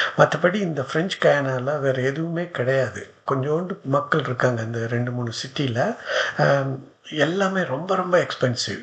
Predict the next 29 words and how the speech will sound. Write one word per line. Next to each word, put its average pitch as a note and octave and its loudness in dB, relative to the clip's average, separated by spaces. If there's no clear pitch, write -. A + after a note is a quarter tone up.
கேஸ்லாம் C#3+ 4
பார்த்தா C3+ 4
டென் D3+ -2
டாலர் C#3+ 2
per B2 2
gallon. A#2+ 2
அஹ், B2 4
யூ C#3+ 2
எஸ்ல C3+ -4
வந்து C3+ -2
டூ C#3 0
டாலர், B2+ 4
டூ C#3 -4
பாயிண்ட் B2 0
ஃபைவ் A#2+ -2
டாலர் A2+ 0
இருக்கும். A2+ -4
Everything F3 0
is D3 -6
very A#2+ -4
expensive. - -4
அஹ், C#3 2
மறுநாள் E3 4
இதான் D#3 0
வந்து C#3+ -2
அந்த C3+ -2
ஸ்-, - -8
நெக்ஸ்ட் - 0
சுரினேமுடைய, D#3 0